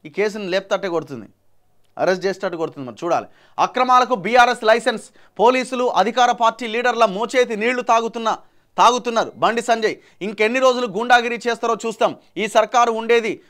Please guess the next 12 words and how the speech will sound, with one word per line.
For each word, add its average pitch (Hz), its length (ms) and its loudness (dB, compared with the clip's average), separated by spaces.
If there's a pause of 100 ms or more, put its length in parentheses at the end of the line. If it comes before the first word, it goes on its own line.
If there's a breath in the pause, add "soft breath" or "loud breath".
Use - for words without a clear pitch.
(100)
మూడు 220 240 -4
నెలలే, 233 400 -2 (160 soft breath)
తర్వాత 226 300 2
ఇలాంటోళ్ళు 233 560 0
బిచ్చమెత్తుకోవాల్సిందే. 214 1040 0 (180 soft breath)
బీజేపీ 226 420 -2
కార్యకర్తలను 226 600 0
కొట్టినోళ్లను 226 720 -6 (120)
వదిలే 214 280 0
ప్రసక్తే 226 440 -6
లేదని 214 260 -2
హెచ్చరిక. 202 400 -2